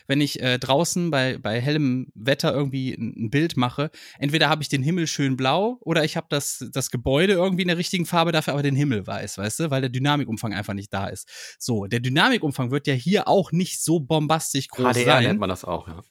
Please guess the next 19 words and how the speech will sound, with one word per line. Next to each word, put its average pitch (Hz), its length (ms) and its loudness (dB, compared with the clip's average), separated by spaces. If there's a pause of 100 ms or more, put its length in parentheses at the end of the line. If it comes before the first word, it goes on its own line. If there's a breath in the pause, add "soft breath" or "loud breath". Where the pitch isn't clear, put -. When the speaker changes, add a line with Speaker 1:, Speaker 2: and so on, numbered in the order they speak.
(240)
Speaker 1:
Wie 135 80 -2
bei 135 160 4
einer, 135 280 0 (300)
ist - 200 -6
das, 180 140 0
ist - 200 -6
das 165 180 -2
H 160 80 0
D 139 160 -2
R? 143 260 -2
Hat - 120 -2
der 165 100 2
Speaker 2:
High 120 160 4
Speaker 1:
H 135 40 2
D - 0 -
R? - 100 6
Speaker 2:
Dynamic 123 340 2
Range, 90 280 0 (100)
ja. 85 260 -10